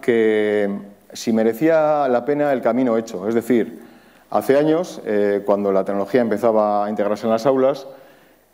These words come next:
em, normalmente vivíamos en entornos mucho más cerrados, los primeros Moodle, etcétera. Y decía que hubo, en un momento dado, con la irrupción de la web dos punto cero,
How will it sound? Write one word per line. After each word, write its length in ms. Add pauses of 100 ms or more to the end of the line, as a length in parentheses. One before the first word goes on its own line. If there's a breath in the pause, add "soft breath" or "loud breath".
em, 880
normalmente 1000 (320)
vivíamos 720
en 140
entornos 520
mucho 260
más 160
cerrados, 320
los 140
primeros 380
Moodle, 520
etcétera. 420 (920 loud breath)
Y 100
decía 360
que 360
hubo, 420
en 100
un 60
momento 320
dado, 260
con 120
la 60
irrupción 340
de 60
la 60
web 160
dos 160
punto 300
cero, 540